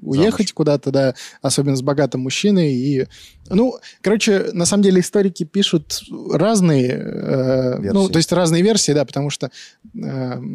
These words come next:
Speaker 1: в каком-то там году нашли её письма, вот этой Маты Хари, и вроде бы как там в первых письмах, которые друг другу они писали с, с вот этим мужиком, э, вроде как действительно там, ну, у них какая-то любовь, там, начи-, ну,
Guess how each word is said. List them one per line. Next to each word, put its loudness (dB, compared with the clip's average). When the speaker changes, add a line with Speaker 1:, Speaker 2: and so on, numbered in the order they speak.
Speaker 1:
в -16
каком-то -2
там 0
году 0
нашли 2
её 2
письма, 0
вот -2
этой 0
Маты 0
Хари, 0
и -2
вроде 2
бы 0
как -2
там -4
в -18
первых 0
письмах, 0
которые 0
друг 0
другу 2
они 0
писали 0
с, -4
с -8
вот 0
этим -2
мужиком, -2
э, -12
вроде 0
как 0
действительно 0
там, -2
ну, 0
у 0
них -4
какая-то -4
любовь, -4
там, -4
начи-, -2
ну, 2